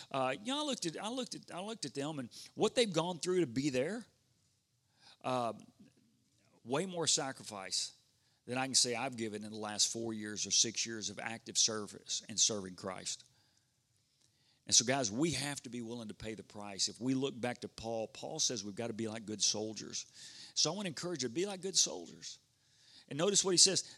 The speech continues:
"Don't get tangled up in civilian affairs." And what is it, man, as I think about that and I bring it into our life, what would it be, what, what, what would it be like for us as good soldiers to get tangled up in civilian affairs? Uh,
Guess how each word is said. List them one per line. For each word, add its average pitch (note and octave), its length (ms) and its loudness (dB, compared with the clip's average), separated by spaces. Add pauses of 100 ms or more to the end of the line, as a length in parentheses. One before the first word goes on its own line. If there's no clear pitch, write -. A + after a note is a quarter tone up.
(100)
"Don't D#4 220 -2
get E3+ 180 -4
tangled B2+ 400 4
up A#2+ 180 0
in A2+ 80 -6
civilian A2 500 -2
affairs." A2 600 -6 (1200)
And C#3 100 -4
what G3+ 120 -2
is F3 60 -4
it, - 100 -6 (120)
man, E3 160 -2
as C#3 140 2
I B2+ 80 2
think D3 240 -4
about B2+ 240 -2
that C#3 180 0
and A2+ 80 -6
I G#2+ 80 -8
bring A#2+ 280 -6
it C3 100 -4
into A#2 180 -6
our B2 220 -4
life, A#2 240 0
what C#4+ 140 -4
would D4 80 -2
it - 20 -10
be, F#3+ 140 -2
what, G#3+ 220 -2 (200)
what, D4 220 -8 (120)
what D#4 220 -6
would B3 140 -8
it A2 100 -12
be B2+ 160 0
like A2 300 -4
for - 200 -14
us A2 460 4 (640)
as A#2 140 2
good B2 240 2
soldiers A#2 560 6
to - 80 -6
get G#2+ 160 -4
tangled B2+ 400 2
up G#2+ 300 -2
in G#2 80 -6
civilian G#2+ 480 2
affairs? G2+ 580 -4 (400)
Uh, A#2 380 2